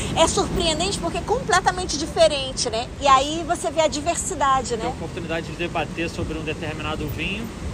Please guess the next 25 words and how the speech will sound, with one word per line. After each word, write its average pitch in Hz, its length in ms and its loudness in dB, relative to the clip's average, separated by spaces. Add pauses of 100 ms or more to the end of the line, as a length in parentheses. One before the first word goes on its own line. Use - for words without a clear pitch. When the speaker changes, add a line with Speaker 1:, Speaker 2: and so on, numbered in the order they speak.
(140)
Speaker 2:
e 156 80 -4
muitas 165 260 -2
vezes 170 200 -2
são 170 120 -4 (120)
provas 156 260 0
às 143 140 -4
cegas, 185 420 -2 (100)
não 131 80 -4
é? 151 80 -4 (500)
O - 100 -4
que 147 60 0
é 147 40 0
interessante, 147 720 -2
você - 260 0
ali 165 300 4 (500)
percebe 165 360 4
a - 20 4
opinião 160 440 4
das 160 160 4
pessoas 165 600 4 (880)
totalmente 170 440 0
diferentes, 160 760 2
enfim, 139 180 -8
algumas 156 360 -2
convergem, 165 560 0